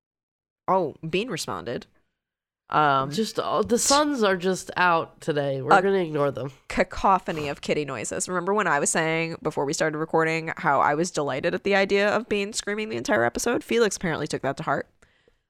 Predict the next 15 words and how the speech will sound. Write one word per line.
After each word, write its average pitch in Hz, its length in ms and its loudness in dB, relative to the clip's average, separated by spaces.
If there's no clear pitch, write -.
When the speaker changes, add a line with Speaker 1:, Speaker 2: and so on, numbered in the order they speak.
Speaker 2:
Yeah. 170 360 4
Speaker 1:
Um, 165 200 -4
so 254 260 6
yeah, 190 280 4
Jason 269 720 0
was 180 220 0
like, 170 420 2
"I'm 165 300 2
gonna 180 180 -2
try 165 280 4
to 151 420 2
do 151 180 -2
damage 123 400 -10
control 123 380 -6
here." 82 340 -6